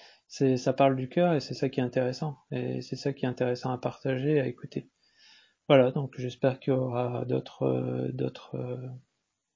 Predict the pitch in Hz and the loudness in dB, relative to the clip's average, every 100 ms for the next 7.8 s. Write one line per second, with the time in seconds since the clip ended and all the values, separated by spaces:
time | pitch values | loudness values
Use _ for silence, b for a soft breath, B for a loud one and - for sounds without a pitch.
0 | _ _ - 135 - 135 123 135 175 190 | _ _ 0 0 4 4 6 6 6 6
1 | 135 131 120 120 127 123 127 127 127 131 | 2 0 -2 -2 -4 -2 0 2 2 2
2 | 185 b b b b _ - - 135 123 | 0 b b b b _ -20 -4 0 0
3 | 123 123 127 123 123 131 - 139 131 - | -2 -4 -6 -8 -8 -12 -14 -10 -8 -8
4 | - 123 127 120 120 123 123 - - - | -8 -6 -6 -6 -6 -10 -12 -14 -16 -14
5 | - 131 123 127 - - 131 123 123 - | -6 -4 -4 -10 -12 -8 -6 -6 -10 -16
6 | b b b b b b b b _ 139 | b b b b b b b b _ 6
7 | 135 127 151 143 165 226 - | 6 8 6 10 8 8 0